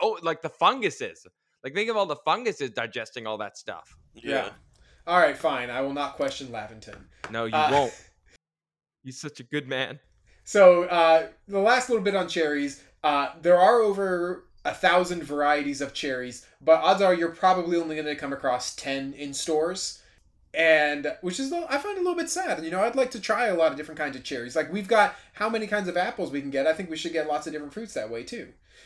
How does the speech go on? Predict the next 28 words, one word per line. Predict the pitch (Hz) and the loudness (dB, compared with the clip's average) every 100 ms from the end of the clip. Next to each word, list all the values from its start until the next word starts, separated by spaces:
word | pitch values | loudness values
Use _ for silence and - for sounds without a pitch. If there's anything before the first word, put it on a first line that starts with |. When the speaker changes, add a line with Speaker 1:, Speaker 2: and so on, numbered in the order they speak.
| _ _ - | _ _ 0
Speaker 2:
Um, | 156 147 135 123 120 - _ - _ _ _ | 2 2 2 -2 -4 -12 _ -20 _ _ _
now, | 165 180 160 156 - _ _ _ _ - | 2 4 4 2 -4 _ _ _ _ -10
a | |
couple | - 262 294 | 0 2 2
generations | 208 220 175 175 170 170 | 0 0 0 -2 -4 -6
ago, | - 127 | -2 0
I | |
don't | 143 185 | 0 -2
think | 247 | -4
it | 175 | -6
still | - 160 | -4 -4
does, | 147 131 - _ - | -2 -2 -4 _ -8
but | 156 | -4
Cherubi | - 180 262 269 175 | -4 0 0 -2 -4
used | 180 190 | -4 -2
to | 196 | -2
learn | 147 131 - | -2 -6 -6
Toxic, | 147 131 - 98 - | -6 -6 -8 -12 -6
right, | 120 135 | -4 -2
Don? | 156 160 185 - _ - - - | -2 -4 -6 -14 _ -20 -8 0
Speaker 3:
Everything | 143 139 113 98 | 2 2 -2 -6
used | 92 90 | -6 -10
to | 92 | -10
learn | 82 | -12
Toxic. | - - - - - _ _ | -12 -14 -14 -16 -20 _ _
Speaker 1:
It | 135 | -6
was | 147 | 0
Speaker 2:
Okay. | 185 175 | 2 0